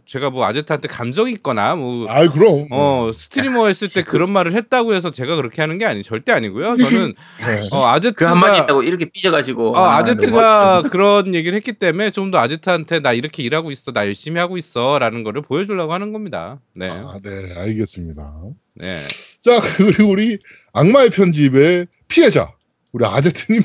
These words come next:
Speaker 2: 나와 계십니다. 안녕하세요.
Speaker 3: 네, 안녕하세요. 다시는 그러지 말아야겠다고 생각하고 있는 아제트입니다.
Speaker 2: <laughs> 네.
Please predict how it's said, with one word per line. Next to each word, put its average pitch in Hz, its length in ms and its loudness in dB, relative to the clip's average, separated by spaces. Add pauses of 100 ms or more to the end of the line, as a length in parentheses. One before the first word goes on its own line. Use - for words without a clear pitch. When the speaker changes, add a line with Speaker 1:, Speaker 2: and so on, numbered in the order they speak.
Speaker 2:
나와 175 160 6
계십니다. 131 400 0
안녕하세요. 113 500 2 (520)
Speaker 3:
네, 131 40 0
안녕하세요. 131 560 2
다시는 151 300 0
그러지 135 260 -4
말아야겠다고 110 480 -2
생각하고 104 400 -10
있는 - 200 -8
아제트입니다. 403 580 -2
Speaker 2:
<laughs> - 1600 -4 (1500)
네. 120 640 4